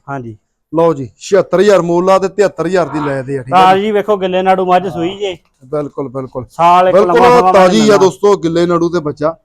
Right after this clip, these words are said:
Speaker 2: ਬੱਚਾ ਤੁਸੀਂ ਮਗਰ ਵੇਖ ਲਿਆ, ਕੱਟਾ ਹੈ, ਮੇਲ ਕਾਫ ਆ, ਠੀਕ ਆ।
Speaker 1: ਦੁੱਧ ਵੀ ਸੰਧੂ ਸਾਹਿਬ ਗਿਆਰਾਂ ਤੋਂ ਬਾਰਾਂ ਲੀਟਰ ਮੱਝ ਚਵਾ ਦੂਗੀ।
Speaker 2: ਲਓ ਜੀ, ਠੀਕ ਆ।
Speaker 1: ਵੇਖ ਲਓ,
Speaker 2: ਉਹ ਇੱਕ
Speaker 1: ਆਪਾਂ
Speaker 2: ਪੀਣੀ ਵਾਲੀ ਸਾਈਡ
Speaker 1: ਇੱਕ
Speaker 2: ਤੋਂ
Speaker 1: ਚੱਕਰ
Speaker 2: ਤੁਹਾਨੂੰ
Speaker 1: ਉਹ ਜੇ
Speaker 2: ਖੋਲ ਕੇ
Speaker 1: ਆਪਾਂ
Speaker 2: ਦਿਖਾ
Speaker 1: ਮੰਨ ਲਓ
Speaker 2: ਦਿਓ।
Speaker 1: ਤਾਜ਼ੀ ਮੱਝ ਸੂਈ ਆ ਨਾ, ਕੋਈ ਡੋਕਾ ਨਹੀਂ ਥਣ ਦੇ ਵਿੱਚ ਛੱਡਿਆ।
Speaker 2: ਠੀਕ ਆ, ਠੀਕ ਆ। ਇਹ
Speaker 1: ਐਨ
Speaker 2: ਸਾਫ਼
Speaker 1: ਨਿੱਬੂ
Speaker 2: ਕਰਤੀ।
Speaker 1: ਨਿਚੋੜੀ, ਹਾਂਜੀ।
Speaker 2: ਠੀਕ ਆ, ਠੀਕ।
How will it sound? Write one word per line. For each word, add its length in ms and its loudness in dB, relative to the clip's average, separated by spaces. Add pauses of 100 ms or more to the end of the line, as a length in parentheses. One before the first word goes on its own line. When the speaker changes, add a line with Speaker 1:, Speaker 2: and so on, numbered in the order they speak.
(360)
Speaker 2:
ਬੱਚਾ 200 0
ਤੁਸੀਂ 240 -2
ਮਗਰ 200 0
ਵੇਖ 180 -2
ਲਿਆ, 100 0
ਕੱਟਾ 400 -2
ਹੈ, 80 -4
ਮੇਲ 260 -4
ਕਾਫ 320 -12
ਆ, 40 -16
ਠੀਕ 100 -10
ਆ। 40 0
Speaker 1:
ਦੁੱਧ 140 0
ਵੀ 100 0
ਸੰਧੂ 220 -2
ਸਾਹਿਬ 160 4
ਗਿਆਰਾਂ 260 2
ਤੋਂ 80 -4
ਬਾਰਾਂ 200 2
ਲੀਟਰ 200 -4
ਮੱਝ 200 -2
ਚਵਾ 160 -2
ਦੂਗੀ। 340 -10
Speaker 2:
ਲਓ 240 -6
ਜੀ, 100 -12
ਠੀਕ 200 -12
ਆ। 60 -10 (360)
Speaker 1:
ਵੇਖ 160 2
ਲਓ, 120 4
Speaker 2:
ਉਹ 40 4
ਇੱਕ 80 4
Speaker 1:
ਆਪਾਂ 200 2
Speaker 2:
ਪੀਣੀ 140 4
ਵਾਲੀ 140 2
ਸਾਈਡ 160 2
Speaker 1:
ਇੱਕ 100 0
Speaker 2:
ਤੋਂ 80 2
Speaker 1:
ਚੱਕਰ 80 0
Speaker 2:
ਤੁਹਾਨੂੰ 200 0
Speaker 1:
ਉਹ 80 4
ਜੇ 20 -2
Speaker 2:
ਖੋਲ 80 0
ਕੇ 60 4
Speaker 1:
ਆਪਾਂ 200 2
Speaker 2:
ਦਿਖਾ 100 0
Speaker 1:
ਮੰਨ 80 4
ਲਓ 100 2
Speaker 2:
ਦਿਓ। 0 -
Speaker 1:
ਤਾਜ਼ੀ 320 2
ਮੱਝ 200 0
ਸੂਈ 260 -4
ਆ 80 -2
ਨਾ, 120 0 (160)
ਕੋਈ 120 -2
ਡੋਕਾ 340 -4
ਨਹੀਂ 120 -4
ਥਣ 140 -2
ਦੇ 140 -4
ਵਿੱਚ 160 -4
ਛੱਡਿਆ। 320 -12 (140)
Speaker 2:
ਠੀਕ 280 -4
ਆ, 60 -10
ਠੀਕ 220 -20
ਆ। 160 -4
ਇਹ 60 2
Speaker 1:
ਐਨ 60 4
Speaker 2:
ਸਾਫ਼ 100 0
Speaker 1:
ਨਿੱਬੂ 180 0
Speaker 2:
ਕਰਤੀ। 140 2
Speaker 1:
ਨਿਚੋੜੀ, 380 0
ਹਾਂਜੀ। 240 -4 (280)
Speaker 2:
ਠੀਕ 240 -10
ਆ, 40 -16
ਠੀਕ। 160 -20